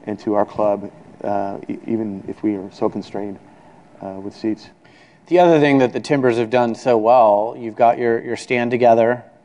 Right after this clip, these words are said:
Speaker 2: community campaign. Um, and then I love how you've integrated local businesses, whether it's food carts or local sponsors that are homegrown, into what you do.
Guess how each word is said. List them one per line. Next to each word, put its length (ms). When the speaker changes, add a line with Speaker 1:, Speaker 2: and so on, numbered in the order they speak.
Speaker 2:
community 400
campaign. 680
Um, 420
and 180
then 340
I 160
love 340
how 220
you've 280
integrated 720
local 420
businesses, 800
whether 300
it's 420
food 320
carts 640
or 420
local 360
sponsors 880
that 120
are 340
homegrown, 920
into 720
what 280
you 180
do. 520